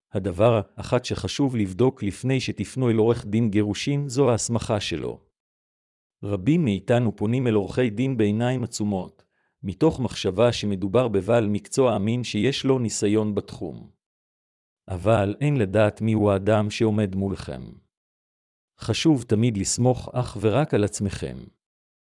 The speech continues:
לכן, אתם צריכים לבדוק שמדובר בעורך דין שיש לו הסמכה בענייני משפחה. הדבר השתיים שאתם צריכים לבדוק לפני שתפנו אל עורך דין גירושין.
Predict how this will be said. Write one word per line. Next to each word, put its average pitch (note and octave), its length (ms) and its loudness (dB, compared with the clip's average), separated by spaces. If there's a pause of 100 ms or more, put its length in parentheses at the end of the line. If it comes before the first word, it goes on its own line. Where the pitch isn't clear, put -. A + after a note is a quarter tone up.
(460)
לכן, F#2+ 420 -2 (440)
אתם G#2+ 220 -2
צריכים A#2 420 -2
לבדוק G#2 380 0
שמדובר G2+ 520 0
בעורך A2 420 2
דין G#2 260 0
שיש A#2 420 -2
לו C#3 120 4
הסמכה B2 500 0
בענייני G#2 520 0
משפחה. - 580 -4 (1000)
הדבר G2+ 480 2 (140)
השתיים A2+ 540 0
שאתם G2 380 -2
צריכים C3 440 -2
לבדוק A2+ 460 0
לפני B2+ 380 -2
שתפנו B2+ 520 -4
אל A2 80 2
עורך B2 300 0
דין A#2+ 260 0
גירושין. G2 580 -2